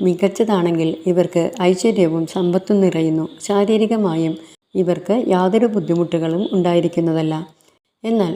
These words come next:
ശുക്രൻ്റെ സ്ഥാനം നിങ്ങളുടെ ജാതകത്തിൽ മോശമാണ് എങ്കിൽ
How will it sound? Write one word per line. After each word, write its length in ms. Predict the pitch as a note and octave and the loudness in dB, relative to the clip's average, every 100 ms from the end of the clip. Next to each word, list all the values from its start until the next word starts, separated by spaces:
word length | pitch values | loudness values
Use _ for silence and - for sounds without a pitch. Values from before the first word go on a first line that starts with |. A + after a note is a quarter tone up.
| - | -8
ശുക്രൻ്റെ 540 | F#3 A3 A3 A#3+ A#3+ B3 | -4 -2 0 0 2 0
സ്ഥാനം 420 | A#3+ G#3 F#3 F#3 | 0 0 2 4
നിങ്ങളുടെ 420 | F#3+ F3 F3 F3 F#3+ | 4 4 2 2 2
ജാതകത്തിൽ 540 | F#3 E3+ D#3+ E3 D#3+ F#3+ | 2 0 -2 -4 -2 0
മോശമാണ് 640 | F#3 E3 E3 G#3 G3+ G#3 G#3+ A3 | 0 -2 -2 0 2 2 0 -2
എങ്കിൽ 280 | D#3+ E3 | 0 0